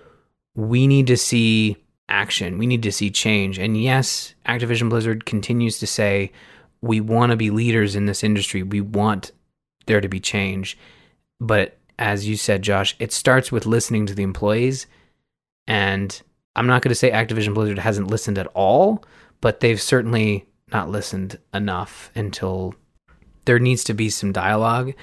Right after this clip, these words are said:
And certainly that is, that could be happening behind closed doors, but employees are very, still very much, at least on Twitter, from what I've seen, still very much upset with, with, uh, the lack of action, um, from Activision Blizzard. So, you know,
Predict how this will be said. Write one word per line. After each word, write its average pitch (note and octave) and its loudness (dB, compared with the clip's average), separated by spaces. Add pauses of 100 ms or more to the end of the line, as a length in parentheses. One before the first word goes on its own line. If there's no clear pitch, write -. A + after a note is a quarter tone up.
(280)
And C3+ 4
certainly C3 6
that A#2+ 4
is, A2+ -2 (180)
that D#3+ 0
could C3 2
be A#2 0
happening G#2+ 2
behind G2 -2
closed G2 -4
doors, G2 -2
but F#2 -6 (1040)
employees C3+ 6
are A#2+ 4
very, A#2 4
still - 2
very B2+ 6
much, A#2 2
at A#2+ 0
least A#2+ 0
on G#2+ 2
Twitter, A2 2
from G#2+ -2
what G#2 2
I've G2+ -2
seen, G2 -4
still - 0
very G2+ 2
much G2 -2
upset E2 -4
with, - -10
with, G#2 -10
uh, F2 -6 (360)
the G2+ -6
lack F#2+ 0
of F#2 -2
action, F#2+ -2 (280)
um, F2 -8 (320)
from F#2 -8
Activision - -10
Blizzard. F2+ -8
So, G2+ 0 (840)
you C3 -2
know, B2+ -2